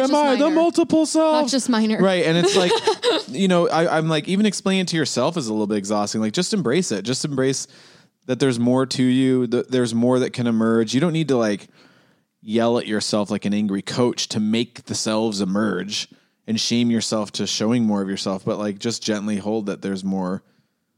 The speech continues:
Speaker 2: There's always gonna be more to who we are. But, but you know that. That's intimate.
Speaker 1: Right.
Speaker 2: Trying to explain it to someone is exhausting. <laughs>
Speaker 1: Right, right.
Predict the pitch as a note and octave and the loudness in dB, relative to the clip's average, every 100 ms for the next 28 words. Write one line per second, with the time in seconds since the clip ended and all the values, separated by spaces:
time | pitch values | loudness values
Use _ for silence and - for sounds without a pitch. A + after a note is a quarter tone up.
0 | _ _ - A#2+ A2+ A2+ B2 C#3 G2 G2+ | _ _ -6 -4 -2 2 2 2 0 -2
1 | F#2+ F#2+ F#2+ G2+ G2 G2+ F#2 E2 F#2 D2 | -2 0 0 -2 -4 -4 -4 -4 -6 -8
2 | E2+ - - _ _ _ _ _ _ _ | -10 -14 -20 _ _ _ _ _ _ _
3 | _ _ _ - _ - D3 - _ _ | _ _ _ -20 _ 0 0 -2 _ _
4 | - - D3 C#3+ D#3+ A#3+ D3+ C#3+ D3+ G2 | -20 -2 0 2 4 4 4 2 2 0
5 | F#2 C#3 - D#3 E3 G#2 - - - _ | -4 -4 0 0 0 -6 -8 -18 -20 _
6 | - B3 - - D3+ F3+ D3+ - - A#2+ | -6 -6 -6 -4 0 2 2 0 -2 0
7 | C#3+ G2+ G#2 A2 F#2+ F#2 A2+ C#3+ G2+ E2+ | 0 -2 -4 -4 -2 -4 -2 -2 -2 -8
8 | - - - - - B2+ - A#3+ D#3 - | -12 -12 -12 -14 -10 -10 -6 -6 -6 -8
9 | _ A#3 G#3+ - | _ -4 -4 -4